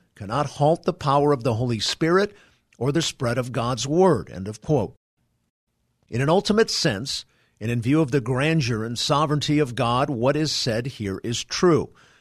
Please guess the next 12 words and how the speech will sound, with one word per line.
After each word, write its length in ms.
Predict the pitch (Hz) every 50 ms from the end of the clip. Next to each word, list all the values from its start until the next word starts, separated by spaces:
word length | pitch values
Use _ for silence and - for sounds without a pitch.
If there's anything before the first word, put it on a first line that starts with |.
| _ _ _ _ _ _ _ _ -
But 160 | 107 113 -
is 300 | - 170 160 147 120 110 113
this 260 | 127 190 220 226 -
tenable 540 | - - - 202 202 208 208 170 202 190 139
argument 580 | - 139 147 160 143 131 135 123 110 113 - -
for 160 | - 139 127
non-involvement 960 | 123 117 123 127 143 165 175 185 180 131 127 135 135 139 123 120 156 151 156
in 100 | 165 143
civil 360 | - - 139 120 107 127 147
government 500 | 127 117 104 92 104 117 120 135 139 123
by 220 | 113 101 101 110
believers? 720 | 104 143 165 185 226 240 220 147 104 92 - - - -